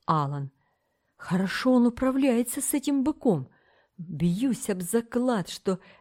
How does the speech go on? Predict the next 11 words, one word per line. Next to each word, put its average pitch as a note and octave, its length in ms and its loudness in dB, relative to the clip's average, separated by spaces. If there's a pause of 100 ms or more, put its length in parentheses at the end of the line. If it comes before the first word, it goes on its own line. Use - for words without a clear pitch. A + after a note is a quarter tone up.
(100)
этот A#3 340 2
смельчак G#3+ 640 0
решил G#3+ 440 0
закончить G3 640 0
борьбу G#3+ 360 0
перед A3 300 -2
самыми A3 600 2
трибунами, G#3+ 840 0 (360)
чтобы F3+ 420 -2
посрамить G3+ 720 0
своей F#3 580 0